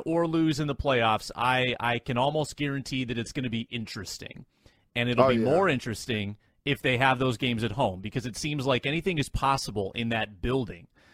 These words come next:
Speaker 1: Um, and if they can get at least two home games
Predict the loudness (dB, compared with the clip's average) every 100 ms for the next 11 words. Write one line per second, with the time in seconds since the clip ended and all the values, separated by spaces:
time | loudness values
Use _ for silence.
0 | _ _ 0 2 0 0 -2 0 0 0
1 | -2 0 0 0 _ -4 -4 -4 -4 -6
2 | -6 -2 -2 -2 -4 -2 0 0 0 -4
3 | -8